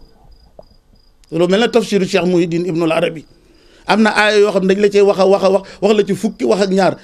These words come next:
dañ ko fi mujj ne tekk ne la, "Seetal bu, yow yaay seet boo ciy tànn rek." Wala kooku wax la ba mu ca gën a, gën a jàpp ne moo wér.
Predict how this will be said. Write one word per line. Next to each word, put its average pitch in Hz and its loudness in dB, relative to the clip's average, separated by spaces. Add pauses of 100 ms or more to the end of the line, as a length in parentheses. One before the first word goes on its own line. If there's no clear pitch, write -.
(120)
dañ 208 2
ko 240 0
fi 220 4
mujj 208 0
ne 190 0
tekk 202 -2
ne 190 2
la, 202 2
"Seetal 170 0
bu, 160 -6 (140)
yow 196 0
yaay 202 2
seet 175 0
boo 165 2
ciy 160 0
tànn 139 -2
rek." 123 -10 (220)
Wala 214 2
kooku 208 0
wax 185 2
la 180 2
ba 170 0
mu 180 -2
ca 175 -2
gën 160 -2
a, 160 -4
gën 160 0
a 156 -2
jàpp 151 -4
ne 139 -4
moo 135 -2
wér. 120 -6